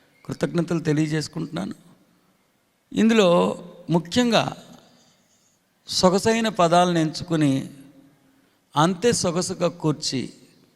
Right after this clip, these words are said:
అంటే మన వాగ్గేయకారుల్లాగా వారే రచించిన భావుకతని వారి వాక్కులోనే, వాగ్గేయకారుడు అంటే వాక్కు, గాయము, దాన్ని స్వరపరుచుకునే ఆయన కూడా అది.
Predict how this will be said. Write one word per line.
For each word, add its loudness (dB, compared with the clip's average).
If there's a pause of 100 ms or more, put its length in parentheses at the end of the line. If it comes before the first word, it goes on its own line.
(460)
అంటే 2 (1500)
మన 4
వాగ్గేయకారుల్లాగా 4 (100)
వారే 4
రచించిన 0 (580)
భావుకతని 0 (240)
వారి 4
వాక్కులోనే, 4
వాగ్గేయకారుడు 4
అంటే 0 (500)
వాక్కు, 2
గాయము, 2
దాన్ని 2
స్వరపరుచుకునే -2
ఆయన 2
కూడా 0
అది. -2